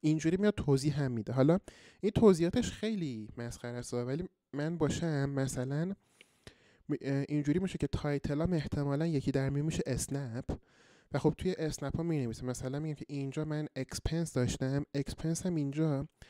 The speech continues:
مثلاً بیست هزار تومن بوده برای اسنپ از میدون آزادی تا میدون ولیعصر.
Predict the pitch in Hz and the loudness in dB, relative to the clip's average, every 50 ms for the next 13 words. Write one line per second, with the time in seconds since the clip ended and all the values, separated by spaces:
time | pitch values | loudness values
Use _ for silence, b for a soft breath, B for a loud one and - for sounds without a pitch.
0 | B B B B B B - 147 - 147 147 156 165 156 - 185 175 - 175 156 | B B B B B B -4 -2 -2 0 -2 -2 -4 -2 -2 -2 0 2 0 2
1 | 151 147 139 - - 143 143 147 151 143 135 - 123 - 123 120 120 135 139 139 | 2 0 0 0 -2 -2 0 0 0 0 0 0 0 -4 -2 -4 0 0 -2 -2
2 | - - 123 120 - - - 135 127 - - - 120 117 113 123 127 127 123 127 | -2 -4 -4 -2 -4 -4 -2 -4 -4 -4 -2 -4 -4 -4 -4 -4 -2 0 0 -2
3 | 127 123 151 147 160 165 - - 139 131 127 127 127 123 147 147 - 151 139 135 | 0 0 0 2 2 2 0 2 2 4 4 4 4 2 2 0 0 -2 0 0
4 | 131 127 123 - 131 139 143 131 123 113 110 107 101 98 113 - - - | 0 0 4 4 4 4 6 2 2 -2 -4 -6 -6 -6 -8 -10 -10 -12